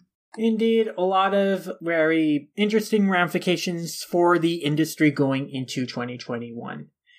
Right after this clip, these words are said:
Now, there's a lot of other, like, stray, interesting industry new-, uh, not industry, interest news, uh, mostly about anime stuff that we were interested in, but we're kind of running long on this episode, so we'll save those for the next one.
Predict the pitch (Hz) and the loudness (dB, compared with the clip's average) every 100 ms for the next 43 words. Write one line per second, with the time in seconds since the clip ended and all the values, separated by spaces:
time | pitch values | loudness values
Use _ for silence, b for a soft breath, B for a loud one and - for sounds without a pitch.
0 | b b b b 175 175 185 208 240 262 | b b b b -2 0 2 2 2 2
1 | 285 254 - 202 208 208 208 180 170 - | 2 0 0 2 4 2 2 2 -2 -6
2 | - - 190 185 185 185 185 180 - - | -12 -2 2 4 4 4 2 -2 -6 -2
3 | 180 202 190 - 175 160 165 170 160 160 | 0 2 0 2 2 2 0 2 2 2
4 | 160 165 147 175 190 214 226 160 143 151 | 0 -2 2 2 2 2 2 0 -4 -2
5 | 190 202 - 180 151 - 160 151 147 143 | 2 2 4 2 0 -2 0 2 2 2
6 | 139 139 - - 165 160 190 269 - 214 | 0 -4 -14 -2 2 4 4 2 2 2
7 | 175 165 143 156 156 147 135 131 151 139 | 2 2 2 2 0 -2 -2 0 0 0
8 | 143 - 151 147 151 160 151 156 143 135 | -4 -4 0 0 -2 -4 -2 2 2 2
9 | 147 175 175 254 208 175 175 160 143 135 | 0 0 2 2 4 4 2 0 -2 -2
10 | 139 156 175 214 226 - 202 208 202 - | 2 4 4 2 0 0 2 2 0 -6
11 | - 190 202 202 214 208 156 151 - 226 | -4 -2 -2 2 2 2 0 0 2 2
12 | 196 190 - 147 139 127 120 - 123 117 | 4 0 2 2 2 0 -4 -8 -8 -8